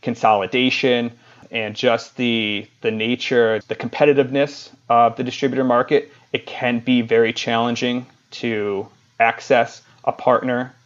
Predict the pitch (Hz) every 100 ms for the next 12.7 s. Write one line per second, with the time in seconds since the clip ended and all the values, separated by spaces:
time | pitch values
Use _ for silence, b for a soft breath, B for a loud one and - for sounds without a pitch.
0 | - 110 104 - 113 104 95 117 110 110
1 | 120 - 123 127 123 120 117 123 - -
2 | - 143 175 - B B B B - 127
3 | 131 131 135 139 139 127 117 131 123 113
4 | - 120 117 120 113 127 120 117 113 -
5 | 107 101 107 117 120 - 120 107 - 120
6 | 117 117 - - - 123 123 123 123 117
7 | 113 - 139 151 151 143 131 135 127 117
8 | 123 113 120 127 - 139 123 104 107 110
9 | 117 120 123 120 107 - 110 113 - 117
10 | 101 - b - 113 107 117 120 104 104
11 | 107 117 113 - 107 107 113 113 113 113
12 | 110 95 - - 117 139 -